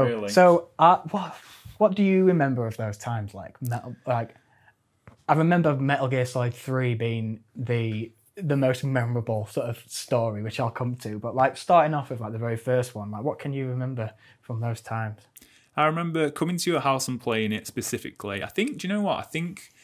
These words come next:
Speaker 2: you lent me the demo first. You, you had the game, but we weren't hanging out for a little while, for a few days, and I wanted to play it. So you lent me the P S one demo,
Speaker 1: Yeah.
Speaker 2: and I played it over and over and over and over, many, many times. And then eventually we came to your house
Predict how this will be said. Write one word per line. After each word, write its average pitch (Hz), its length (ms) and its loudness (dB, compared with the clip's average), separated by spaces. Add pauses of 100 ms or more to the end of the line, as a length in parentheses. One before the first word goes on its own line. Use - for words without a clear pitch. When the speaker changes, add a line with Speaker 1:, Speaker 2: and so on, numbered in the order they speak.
(180)
Speaker 2:
you 175 300 -4
lent 160 360 0
me 117 400 2
the 110 160 -2
demo 104 540 0 (200)
first. - 680 -2
You, 143 160 0
you 170 260 -4
had 196 200 -4
the 226 60 -4
game, 107 440 0
but 117 100 -2
we 117 140 0
weren't 135 280 2
hanging 135 220 -2
out 117 260 0
for 113 120 0
a 110 40 2
little 110 240 0
while, 107 260 2
for 113 100 -4
a 107 40 -2
few 117 200 -2
days, 95 540 -4 (200)
and 120 80 -2
I 117 60 2
wanted 113 240 -2
to 113 60 -12
play 113 240 -4
it. - 120 -8
So - 100 -8
you 123 220 -4
lent 143 140 -8
me 135 80 -6
the 127 100 -6
P 139 160 -4
S 127 160 -6
one 120 240 -2
demo, 104 460 -2
Speaker 1:
Yeah. 107 220 -6 (200)
Speaker 2:
and 117 80 -6
I 113 60 -4
played 113 300 -2
it 101 100 -4
over 98 480 -2
and 117 80 -2
over 107 380 0
and 117 80 0
over 104 360 0
and 107 120 -2
over, 95 340 -4
many, 104 180 0
many 127 220 -4
times. 98 500 -6 (420)
And 113 140 -2
then 113 120 0
eventually 117 580 -2
we 104 100 -2
came 123 200 -2
to 127 100 -6
your 120 160 2
house 104 480 0